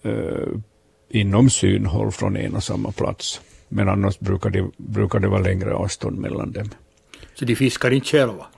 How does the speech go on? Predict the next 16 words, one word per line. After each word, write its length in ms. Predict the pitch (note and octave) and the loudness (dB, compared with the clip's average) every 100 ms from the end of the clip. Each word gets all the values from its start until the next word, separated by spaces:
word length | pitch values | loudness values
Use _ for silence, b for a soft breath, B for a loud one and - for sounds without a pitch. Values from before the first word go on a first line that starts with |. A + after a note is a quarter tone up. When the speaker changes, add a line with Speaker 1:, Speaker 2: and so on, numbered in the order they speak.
| _ _ _ | _ _ _
Speaker 1:
Nej, 280 | - A#2+ A#2+ | 2 6 6
de 80 | F#2+ | 4
fiskar 320 | G#2 B2 - | 2 2 4
inte 180 | A2+ G#2+ A2 | 0 2 2
själva, 220 | A2 G#2 | 2 2
fast 260 | - A2 - | 2 2 2
de 120 | G#2 | -4
skulle 180 | - A2 | -4 -2
se 260 | G#2+ A2 - B B B B B | 0 0 -2 B B B B B
flytande 640 | - - A2+ G#2 A2 G#2 G2 | -4 4 6 6 4 4 4
norsa 520 | G2 G2+ G2+ - F#2+ | 6 6 4 2 -2
till 220 | F2+ F#2 | 0 2
exempel 520 | F#2+ - G2+ F#2+ G#2+ | 0 0 -4 -2 -4
på 140 | G2 A2 | -2 0
vattenytan, 800 | F#2+ F#2+ - F#2 G#2 G#2+ G#2 G#2 | 2 0 0 -2 0 -2 -2 -4
så 280 | - G2 | -2 -4